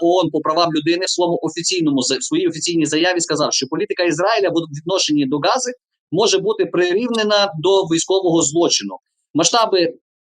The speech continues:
огра-, е, обмежень Ізраїля на доставку помощі в Газу, ну, це ми говоримо про продовольство і так далі, тобто,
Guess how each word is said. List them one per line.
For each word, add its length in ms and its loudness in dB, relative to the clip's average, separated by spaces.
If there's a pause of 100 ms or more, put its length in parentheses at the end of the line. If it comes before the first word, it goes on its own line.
(200)
огра-, 360 2
е, 120 2
обмежень 520 2
Ізраїля 600 2
на 100 2
доставку 460 -2
помощі 380 0
в 60 0
Газу, 480 2
ну, 80 -2
це 140 -2
ми 80 0
говоримо 300 0
про 140 -4
продовольство 520 -2
і 60 2
так 140 -6
далі, 260 0
тобто, 300 -2